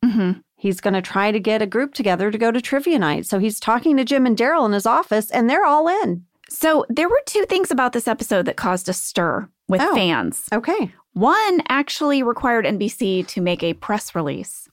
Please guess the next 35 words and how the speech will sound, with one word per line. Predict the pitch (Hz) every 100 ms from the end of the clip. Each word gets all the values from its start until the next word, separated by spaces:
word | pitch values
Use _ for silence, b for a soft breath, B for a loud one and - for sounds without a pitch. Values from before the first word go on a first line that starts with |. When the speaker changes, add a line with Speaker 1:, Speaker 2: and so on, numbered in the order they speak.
| _ -
Speaker 2:
Okay. | 185 185 190 277 -
Speaker 1:
responding | 190 - 190 185 180 165 -
to | - 185 160
the |
comments | - - 175 160 -
they | - 160
received. | 151 - 165 - - _ _ _ _ _ _ _ -
That's | 208 220
later. | 240 180 151 139 247 - _ _ _
I'll | 220
Speaker 2:
Okay. | 202 214
Speaker 1:
save | 220 -
that. | 170 135 208 -
Speaker 2:
Okay. | 214 196 208 196 247 b b 226
Speaker 1:
But | 320 359 240 247 - _ _ _ _ _
the | 196 233
other | - 359 480
one | 254 208 185 208 247 - _ _
was | 202 220 214 -
the | -
fact | 220 185 190 - -
that | 208 190
Jim | 233 277
agrees | 311 240 240 269
to | - -
go |
to | 254
Philadelphia | - 208 214 240 330 - 240
without | 220 240 214 220 -
any | 294 339
concern | - 285 - 202 202
for | 254
his | 277 -
wife | 302 226 185 - - _ _ -
Speaker 2:
Oh. | 233 214 196